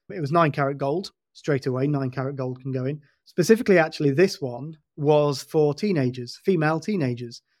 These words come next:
So again, that can go into the product name. And all of a sudden, you've got a, a much longer tail product name where you can start capitalizing on different audiences,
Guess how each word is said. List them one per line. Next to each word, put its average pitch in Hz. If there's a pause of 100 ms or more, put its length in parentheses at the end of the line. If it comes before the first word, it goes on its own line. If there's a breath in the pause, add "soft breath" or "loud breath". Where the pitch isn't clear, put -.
(100)
So 160
again, 143 (200)
that 156
can 151
go 139
into 131
the 131
product 135
name. 131 (420)
And 196
all 269
of 262
a 254
sudden, 247
you've 208
got 196
a, 175 (180)
a 185
much 208
longer 202
tail 196
product 196
name 135
where 147
you 151
can 151
start 165
capitalizing 147
on 143
different 165
audiences, 135